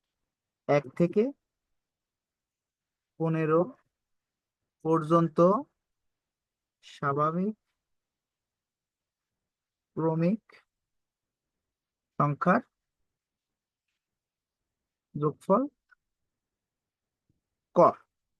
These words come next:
ঠিক আছে, যোগফল কি? ক। তাহলে আমরা সেটা লিখলাম। ক ইকুয়াল কি হবে?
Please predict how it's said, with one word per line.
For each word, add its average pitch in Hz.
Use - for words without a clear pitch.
ঠিক 233
আছে, 190
যোগফল 170
কি? 285
ক। -
তাহলে 220
আমরা 208
সেটা 196
লিখলাম। 135
ক -
ইকুয়াল 208
কি 226
হবে? 226